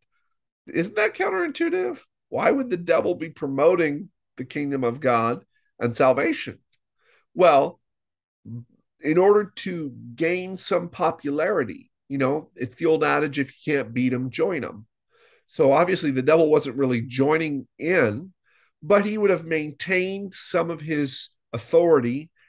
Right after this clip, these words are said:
and power by, you know, acknowledging, "Paul and Silas are here, and they're gonna preach to you about salvation. Listen to them." Because when Paul and Silas left,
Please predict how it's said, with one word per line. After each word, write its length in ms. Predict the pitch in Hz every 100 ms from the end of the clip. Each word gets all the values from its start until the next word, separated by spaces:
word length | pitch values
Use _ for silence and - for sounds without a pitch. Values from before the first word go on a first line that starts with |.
| -
and 200 | 117 110
power 640 | 170 202 214 127 107 151 - _ _ _
by, 440 | - 139 135 139 131 _ _ _ _ _ _ _ _ _ -
you 100 | 165
know, 200 | 147 127
acknowledging, 960 | 135 165 240 269 143 113 107 69 - _ _ _ _ _
"Paul 320 | - 135 147
and 100 | 214
Silas 360 | 233 160 175 175
are 60 | 180
here, 180 | 190
and 80 | 208
they're 80 | 214
gonna 180 | 208 190
preach 360 | - 180 -
to 100 | -
you 60 | 160
about 200 | 143 139
salvation. 580 | - 147 180 254 - - -
Listen 320 | 226 359 320
to 80 | 151
them." 300 | 92 - 117 _ _ _ _ _ _ _ _ _ _ _
Because 300 | 143 160 131
when 140 | 123
Paul 320 | - 160 151 143
and 80 |
Silas 420 | 127 127 127 127 -
left, 340 | 185 214 _